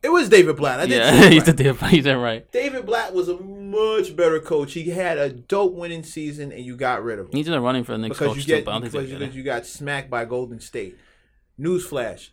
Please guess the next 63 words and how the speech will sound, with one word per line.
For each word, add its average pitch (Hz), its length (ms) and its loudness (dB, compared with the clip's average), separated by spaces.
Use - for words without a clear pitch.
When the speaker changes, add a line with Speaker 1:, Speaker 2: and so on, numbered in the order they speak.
Speaker 1:
everybody 160 480 2
is 123 100 -10
getting 123 220 -8
smacked 120 360 -8
by 117 140 -8
Golden 107 340 -10
State. - 200 -14
Speaker 2:
They - 60 -4
Speaker 1:
When 240 60 -6
Speaker 2:
just, 269 120 -8
Speaker 1:
they're 175 180 -6
Speaker 2:
they're - 0 -
just 175 300 -2
Speaker 1:
healthy 185 160 -2
and 262 80 0
they're 294 100 0
Speaker 2:
good. 190 80 -6
Speaker 1:
fully 175 220 -2
Speaker 2:
Yeah, 175 80 -2
they're 175 100 0
Speaker 1:
up, 175 60 -2
Speaker 2:
just - 140 -14
Speaker 1:
you, 160 60 -14
you 247 180 -8
Speaker 2:
good. - 80 -4
Speaker 1:
didn't 180 200 2
have 185 200 -6
the 160 60 -12
talent 175 400 -10
to - 60 -20
keep 170 220 -12
up 165 120 -6
with 160 140 -12
them. 139 160 -10
It 143 80 -10
wasn't 156 260 -6
a 117 60 -12
coaching 135 460 -10
thing. 175 320 -14
You 165 200 -10
don't 160 280 0
have 170 240 -10
people 175 240 -10
who 156 140 -6
hit 151 200 -10
shots. 175 500 -6
J 156 160 -4
R 175 160 -2
Smith 175 340 -12
does 143 180 -12
not 165 220 -12
hit 170 160 -10
shots 151 320 -10
like 139 180 -10
Klay 143 220 -10
Thompson. 139 460 -14
Speaker 2:
No, 104 200 -10
he's - 140 -14
not. - 240 -20
Speaker 1:
Kyrie 175 320 0
Speaker 2:
No. 143 60 -6
Speaker 1:
Irving 156 300 -6
can, 143 360 -12